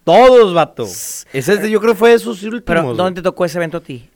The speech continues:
Speaker 1: En la Plaza de Toros.
Speaker 2: Bueno, a mí, a mí me tocó la Plaza de Toros, pero esa vez no vino Darius.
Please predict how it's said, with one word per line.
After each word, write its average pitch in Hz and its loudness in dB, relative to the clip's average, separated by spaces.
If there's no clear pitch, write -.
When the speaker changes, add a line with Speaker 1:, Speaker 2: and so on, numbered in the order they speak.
Speaker 1:
En 131 -10
la 127 -2
Plaza 139 -6
de 156 -4
Toros. 120 -8
Speaker 2:
Bueno, 143 -10
a 127 -10
mí, 143 -14
a 147 -8
mí 156 -6
me 175 -8
tocó 180 -8
la 190 -4
Plaza 175 -10
de - -18
Toros, 190 -8
pero 156 -4
esa 151 -6
vez 165 -2
no 160 -4
vino 156 -6
Darius. 165 -6